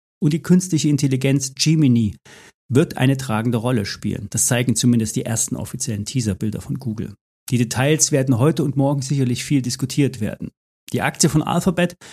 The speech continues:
steht an einer unteren Begrenzung eines Aufwärtstrends, der seit anderthalb Jahren sich ausgebildet hat. Bei hundertfünfzig Dollar wäre eine gute Unterstützung, wenn der Trend bricht. Hier war das Hoch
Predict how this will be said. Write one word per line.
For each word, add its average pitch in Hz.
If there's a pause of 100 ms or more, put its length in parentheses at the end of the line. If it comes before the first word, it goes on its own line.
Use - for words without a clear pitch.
(320)
steht 156
an 135
einer 120 (120)
unteren 165
Begrenzung 127
eines 113
Aufwärtstrends, -
der 104
seit 104
anderthalb 123
Jahren 120
sich 131
ausgebildet 120
hat. - (260)
Bei 120
hundertfünfzig 151
Dollar 160
wäre 165
eine 135
gute 147
Unterstützung, 135
wenn 107
der 98
Trend -
bricht. - (220)
Hier 135
war 131
das 110
Hoch 160